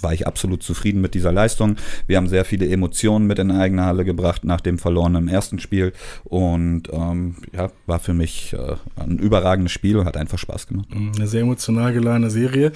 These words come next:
Speaker 2: So wollen wir es auch haben in den Playoffs, ne? So soll's ja auch letztendlich sein. Viel Intensität drinne. Ähm, auf dem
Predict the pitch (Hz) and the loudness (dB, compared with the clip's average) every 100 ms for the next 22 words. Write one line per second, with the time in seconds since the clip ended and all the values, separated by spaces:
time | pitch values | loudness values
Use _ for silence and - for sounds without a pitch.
0 | - - - 123 147 139 135 135 147 170 | -6 -12 -2 4 4 4 0 2 2 2
1 | 156 170 170 208 - 135 170 135 127 131 | 2 2 2 0 -2 -2 -2 -4 -2 -2
2 | 131 127 120 117 113 117 117 117 123 147 | -2 -2 -2 -2 0 0 0 2 2 2
3 | 143 - 120 117 120 117 113 107 143 151 | 0 0 0 0 0 -2 -4 0 0 2
4 | 135 156 170 - - - - 123 120 120 | 2 2 0 -6 -14 -16 -8 0 2 4
5 | 120 123 - - - 123 143 151 139 131 | 2 0 -6 -20 -8 -2 0 2 4 4